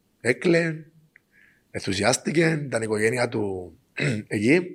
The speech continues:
Ε, και με δεχτήκαμε συγχαρητήρια από όλη την Κύπρο, γιατί επήραμε και τον,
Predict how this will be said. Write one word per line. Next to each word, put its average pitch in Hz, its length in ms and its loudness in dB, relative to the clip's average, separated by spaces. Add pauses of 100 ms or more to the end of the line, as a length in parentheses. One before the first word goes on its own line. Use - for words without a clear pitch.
(920)
Ε, 117 380 2 (640)
και 170 200 0
με 147 360 2
δεχτήκαμε 151 380 2
συγχαρητήρια 151 460 4
από 147 120 2
όλη 156 120 2
την 123 140 -6
Κύπρο, 190 580 0 (600)
γιατί 143 560 4 (1300)
επήραμε 143 500 4
και 147 180 0
τον, 139 320 2